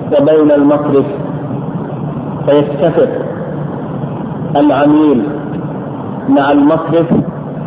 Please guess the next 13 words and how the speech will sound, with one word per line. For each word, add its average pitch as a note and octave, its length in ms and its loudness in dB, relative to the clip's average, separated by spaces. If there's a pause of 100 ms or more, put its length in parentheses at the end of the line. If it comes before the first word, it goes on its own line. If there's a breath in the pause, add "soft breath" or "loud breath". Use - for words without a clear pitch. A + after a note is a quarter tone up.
(100)
على D3+ 200 2
أنه D3+ 600 4 (640)
ملتزم D3 800 4 (1000)
بشراء C#3+ 600 2
هذه C#3+ 440 4
السلعة E3 720 0 (800)
إذا C#3+ 160 4
اشتراها D3 480 2
العم-، C#3 300 2
إذا D3 220 4
اشتراها D3+ 420 2
المصرف C#3 480 2
له C3 300 4